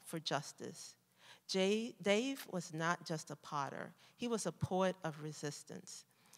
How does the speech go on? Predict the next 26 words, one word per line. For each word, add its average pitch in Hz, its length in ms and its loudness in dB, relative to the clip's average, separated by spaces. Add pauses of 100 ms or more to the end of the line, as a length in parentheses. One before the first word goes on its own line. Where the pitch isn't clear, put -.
(460)
In 175 100 6
the 165 100 2
lines 175 600 4
he 156 160 -4
inscribed, 151 800 -2 (260)
he 196 220 -4
wrote 165 560 0 (240)
of 156 160 0
love 160 580 4
and 156 160 0
longing, 147 640 -2 (260)
of 175 120 0
the 185 80 2
beauty 220 420 0
he 170 160 -2
saw 165 520 0
in 160 100 -2
the 156 80 -2
world, 147 640 -4 (180)
and 147 220 -4
of 151 180 -2
the 160 100 -2
injustice 151 640 -2
he 147 160 -4
experienced. - 920 -10 (580)
Sometimes 185 800 0